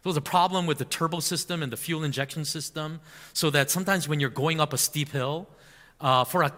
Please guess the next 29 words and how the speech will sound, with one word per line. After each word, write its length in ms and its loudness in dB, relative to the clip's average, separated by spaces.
engine 340 2
that 160 4
size, 320 2
it 80 0
should 160 -2
have 160 0
easily 480 0
been 300 -4
able 120 -4
to 80 -6
climb 340 -4
that 120 -2
hill, 320 -8
but 120 -2
sometimes 600 2
the 140 0
engine 280 0
would 80 2
almost 260 -2
stall 340 -2
out 300 0
and 100 -8
I 60 -4
couldn't 360 -8
make 220 -6
it 60 -8
up 140 -12
the 100 -12
hill. 300 -12